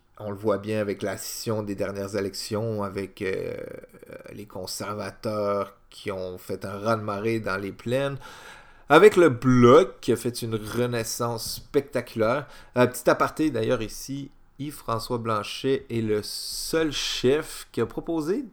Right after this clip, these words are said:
une idée originale pour sortir de l'impasse du conflit, euh,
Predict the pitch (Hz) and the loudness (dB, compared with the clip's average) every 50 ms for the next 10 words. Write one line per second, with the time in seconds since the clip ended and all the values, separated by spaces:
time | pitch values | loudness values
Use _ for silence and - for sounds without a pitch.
0 | - - - - - 123 120 120 123 127 131 175 196 143 113 107 107 104 104 104 | -18 -20 -20 -14 -10 -8 -8 -6 -6 -4 -4 -4 -2 -4 -6 -8 -10 -12 -12 -14
1 | 107 107 107 101 98 - 175 180 165 - - - - - - - - - 123 - | -12 -10 -8 -8 -8 -8 -10 -12 -12 -14 -18 -20 -20 -20 -16 -12 -10 -8 -6 -6
2 | 110 - - - 135 123 120 113 107 101 - 131 147 151 120 - - 120 113 110 | -6 -6 -4 -2 -2 -2 -2 -4 -4 -2 0 0 0 0 0 -2 -4 -2 -2 -2
3 | 104 104 107 107 107 - - 107 107 104 107 104 - - - - - 120 117 120 | -4 -6 -10 -12 -12 -10 -10 -8 -8 -8 -10 -12 -14 -16 -14 -10 -8 -6 -6 -4
4 | 123 123 123 113 104 98 101 101 | -4 -2 -2 -2 -2 -4 -4 -6